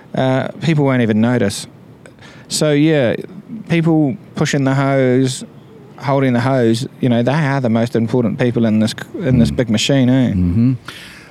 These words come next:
Speaker 2: Okay, so here's a question for you, and I, and I, and I know you're New Zealand, not Australia,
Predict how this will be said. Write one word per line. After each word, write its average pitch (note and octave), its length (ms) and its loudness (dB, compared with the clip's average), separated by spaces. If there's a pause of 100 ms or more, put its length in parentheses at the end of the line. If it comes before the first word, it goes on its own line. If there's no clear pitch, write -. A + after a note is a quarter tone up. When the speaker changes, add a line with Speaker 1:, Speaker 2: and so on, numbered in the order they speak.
(120)
Speaker 2:
Okay, D3+ 240 2
so C3+ 180 2
here's D#3+ 180 2
a D3+ 40 0
question A2+ 420 0
for G#2+ 220 -2
you, A2+ 100 0
and B2 100 0
I, B2 100 -4
and B2 140 0
I, A#2 180 -2
and B2 120 -2
I A2+ 80 0
know B2+ 260 0
you're B2 160 0
New A#2+ 160 0
Zealand, A2 400 0
not A#2 180 0
Australia, G2+ 720 -2